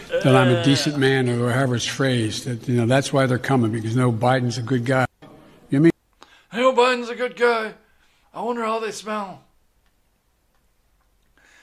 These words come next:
Speaker 2: All right, let's read from The Blaze. Twitter torches P B S journalist over her question on the border crisis to President Biden at first media briefing. Yamiche should be hired as the D N C press secretary,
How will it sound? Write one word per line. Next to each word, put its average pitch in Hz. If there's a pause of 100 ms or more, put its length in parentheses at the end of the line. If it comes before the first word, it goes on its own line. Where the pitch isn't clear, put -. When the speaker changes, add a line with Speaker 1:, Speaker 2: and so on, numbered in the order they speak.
(160)
Speaker 2:
All 120
right, 101
let's 143
read 156
from 131
The 117
Blaze. 113 (1800)
Twitter 240
torches 247
P 135
B 110
S 113
journalist 113
over 110
her 117
question 123
on 117
the 107
border 107
crisis 110
to -
President 107
Biden 147 (320)
at -
first 214
media 196
briefing. 101 (1400)
Yamiche 131
should 113
be 123
hired 135
as 120
the 113
D 143
N 151
C 151
press 170
secretary, 92